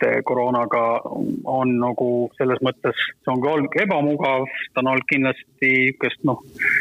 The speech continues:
nõudnud täiendavat pingutust ja kohanemist ja töö ümberkorraldamist, aga, aga majandusnäitajad on korralikud ja siis meil on siin sektorid, kus kriis on olnud ülivalus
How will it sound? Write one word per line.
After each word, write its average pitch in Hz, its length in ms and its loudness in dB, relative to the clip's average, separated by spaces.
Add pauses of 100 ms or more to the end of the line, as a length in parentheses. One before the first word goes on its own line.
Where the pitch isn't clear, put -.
(380)
nõudnud 147 500 0
täiendavat 156 400 0
pingutust 151 560 0
ja 127 80 0
kohanemist 131 560 0
ja 127 80 -2
töö 151 240 2
ümberkorraldamist, 135 920 0 (340)
aga, 127 440 0 (440)
aga 123 160 0
majandusnäitajad 131 880 0
on 123 80 -2
korralikud 139 560 0 (240)
ja 120 140 2
siis 131 180 0
meil 123 240 2
on 123 140 2 (100)
siin 120 160 -2
sektorid, 120 540 0 (840)
kus 135 240 0
kriis 151 320 0
on 131 80 2
olnud 139 160 0
ülivalus 156 640 2